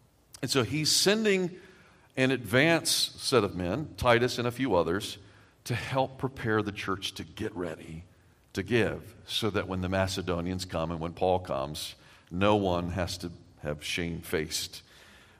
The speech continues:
uh, reaction to, uh, the matter. So, Paul, uh, so wh-, why did, why did this happen this way? Well, Paul had told the Macedonians,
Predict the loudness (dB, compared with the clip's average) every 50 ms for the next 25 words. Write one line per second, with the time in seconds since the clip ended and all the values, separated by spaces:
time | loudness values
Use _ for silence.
0 | _ -8 -6 -4 -4 -4 -4 -4 -2 -2 -2 -2 -2 -2 -2 -2 -4 -6 -8 -10
1 | -10 -10 -8 -8 -8 -10 -12 -14 -16 -20 -20 _ -14 -12 -10 -10 -10 -8 -6 -4
2 | -4 -2 -2 -4 -6 -6 -4 2 4 4 4 4 0 -6 -16 -20 -20 -20 -20 -20
3 | -20 -20 _ _ _ 6 8 10 10 10 10 8 6 6 4 4 4 2 0 0
4 | 0 2 0 2 6 8 8 8 8 8 4 2 2 4 6 6 6 6 4 0
5 | 0 2 4 4 4 2 0 -4 -2 -2 -2 0 0 -2 -2 6 8 10 12 12
6 | 10 10 8 4 2 2 2 4 6 6 6 6 4 4 2 0 -2 -2 2 4
7 | 6 6 6 4 2 0 2 2 2 2 2 -2 -6 -10 -12 -10 -10 -8 -8 -10
8 | -10